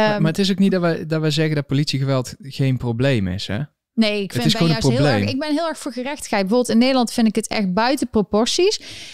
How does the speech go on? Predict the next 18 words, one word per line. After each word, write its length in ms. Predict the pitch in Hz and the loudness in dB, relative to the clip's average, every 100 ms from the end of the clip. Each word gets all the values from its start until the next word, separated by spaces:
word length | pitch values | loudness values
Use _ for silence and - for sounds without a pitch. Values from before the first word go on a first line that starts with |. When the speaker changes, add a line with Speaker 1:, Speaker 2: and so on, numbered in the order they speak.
| - | -4
Speaker 1:
En 140 | 254 | 2
in 100 | 247 | 4
Amerika 360 | 247 269 269 240 | 6 4 2 0
heb 100 | 233 | 2
je 60 | |
soms, 380 | 240 247 226 - | 2 2 2 2
zoals 220 | 233 208 | 0 0
die, 340 | - 220 214 - | 2 2 0 -2
die 320 | - 208 202 - | 0 2 0 0
politieagenten 840 | 220 277 - 214 208 214 208 208 | 2 2 2 -2 0 2 2 4
die 120 | 208 | 4
dus 300 | 202 202 - - _ _ _ | 4 2 0 -4 _ _ _
per 200 | 226 220 | -2 0
ongeluk... 440 | - 277 302 226 220 | 2 4 4 2 2
Hoe 140 | 285 | 2
kun 120 | 370 | 2
je 100 | 349 | 2
per 240 | - 247 | 2 -2